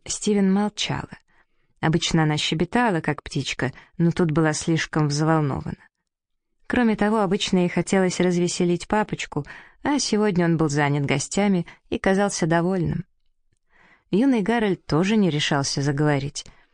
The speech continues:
и это служило для неё ещё одним поводом хранить молчание. Раз такой совершенный мальчик, как он, молчит, значит, это правильное поведение, и надо ему подражать. Отправляясь вечером спать,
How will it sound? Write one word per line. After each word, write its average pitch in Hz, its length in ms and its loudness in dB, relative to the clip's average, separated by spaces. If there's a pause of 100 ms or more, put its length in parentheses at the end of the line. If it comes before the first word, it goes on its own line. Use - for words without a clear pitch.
(220)
и 160 60 -2
это 165 160 2
служило 165 480 0
для 156 140 0
неё 160 280 2
ещё 156 340 0
одним 156 320 0
поводом 160 420 0
хранить 151 500 0
молчание. 160 680 -2 (760)
Раз 190 220 0
такой 202 280 0
совершенный 180 640 2
мальчик, 180 480 0
как - 280 -4
он, 165 200 4
молчит, 147 640 -4 (500)
значит, 220 400 0
это 185 220 2
правильное 147 640 2
поведение, 165 760 0 (320)
и 156 80 2
надо 151 280 2
ему 170 200 2
подражать. 170 720 -2 (1600)
Отправляясь 226 840 0
вечером 180 480 2
спать, - 500 -4